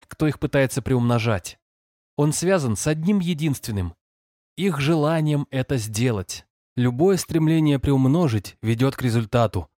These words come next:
Плод наших дел по умножению его талантов — награда от Господа. По сути, выходит, что старавшийся вознагражден Господом дважды,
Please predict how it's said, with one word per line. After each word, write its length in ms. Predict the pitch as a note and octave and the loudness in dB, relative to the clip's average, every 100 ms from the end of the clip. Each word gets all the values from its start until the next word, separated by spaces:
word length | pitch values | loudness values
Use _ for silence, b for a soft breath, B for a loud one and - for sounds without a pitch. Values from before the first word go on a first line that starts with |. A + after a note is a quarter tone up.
| _ _ _ | _ _ _
Плод 280 | A2+ A2+ G#2 | 0 2 2
наших 320 | A2 - A2 | -2 0 -2
дел 220 | A#2 A2+ | 0 0
по 120 | G#2 A2 | 0 0
умножению 580 | A2+ G#2+ B2 A#2 A2 - | 2 2 2 2 0 -2
его 400 | A2 A2+ A2+ A2 | -2 0 0 0
талантов — 640 | G#2+ G#2+ C3+ A2+ G#2 - _ _ _ - | 0 0 0 0 -2 -6 _ _ _ -4
награда 460 | B2 A#2 A#2+ A#2 G#2+ | -2 0 2 4 2
от 80 | G#2 | 2
Господа. 540 | A2 - G#2 F#2 D#2+ _ _ _ _ _ _ _ _ - | 0 0 -4 -6 -8 _ _ _ _ _ _ _ _ -4
По 80 | B2 | -4
сути, 240 | D3+ F#3+ F3+ | -2 -2 0
выходит, 500 | E3+ G#3 E3+ A#2 - _ - | 0 0 0 -2 -6 _ -16
что 300 | - F#3 - | -2 -2 -2
старавшийся 800 | - - D3+ F#3 - D#3 - C#3+ | -8 -2 0 0 -2 -4 -2 -2
вознагражден 720 | C3 B2+ C3 C3+ A#2+ D#3+ C3+ | -2 -2 0 -2 0 0 2
Господом 520 | B2+ - - C3+ C3 | 0 -2 -2 0 0
дважды, 540 | A#2+ B2+ C3 G#2+ F#2 | 2 2 2 0 -4